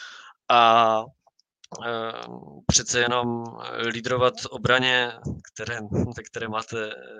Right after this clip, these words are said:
Fleše s Filem a Azia, nemusí být, eh, nic jednoduchého. Kor, když jste zrovna do týmu přišli. Teďka už, už v něm nějaký rok je, eh, nějakým způsobem se začal, eh, projevovat a tak dále a, eh,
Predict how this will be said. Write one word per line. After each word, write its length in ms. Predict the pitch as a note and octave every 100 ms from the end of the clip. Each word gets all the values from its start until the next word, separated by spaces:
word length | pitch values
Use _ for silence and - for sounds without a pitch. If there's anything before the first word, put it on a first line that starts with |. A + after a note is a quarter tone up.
| G#2+ A2 A2 _ _ _ _ - G2 - -
Fleše 280 | G#2+ -
s 80 | A#2+
Filem 300 | - A2+ A#2 B2 -
a 160 | G#2+ A2 _ - - - - - _ - -
Azia, 460 | A2+ A2 A2 A2 B2
nemusí 420 | A#2 A2+ A2 -
být, 280 | A2 A2 -
eh, 180 | G#2+ G#2+
nic 200 | A2 A2
jednoduchého. 640 | G#2+ G#2+ G#2 A2+ G#2+ C#3+ - - - - - _ -
Kor, 220 | - D3+ D3
když 180 | D3
jste 160 | - D3+
zrovna 260 | D#3 C#3+ C#3+
do 100 | C#3+
týmu 220 | C3+ C#3+
přišli. 340 | - - G#2+ - -
Teďka 260 | - -
už, 280 | A#2+ A#2 -
už 280 | A2+ - -
v 20 | A#2+
něm 460 | A2+ A2+ A2+ A2+
nějaký 280 | A2+ A2+ B2+
rok 160 | G#2+ G#2
je, 200 | A#2 C3
eh, 400 | C#3+ C3 - G#2+ G#2+ -
nějakým 260 | G#2 G#2+ A2
způsobem 500 | - G#2 G2+ G#2 G#2
se 160 | - G#2
začal, 500 | G#2+ - A2 G#2+ G#2+
eh, 300 | A#2 A2 G#2+ G#2+ G#2+
projevovat 540 | - A2 A2+ A#2 B2 A#2
a 40 |
tak 180 | A2+ A2
dále 300 | A2+ A#2 B2+ -
a, 460 | A2 A2 A2 A2 A2 - - - - - - - _ _ B2
eh, 340 | A2+ A2+ A2+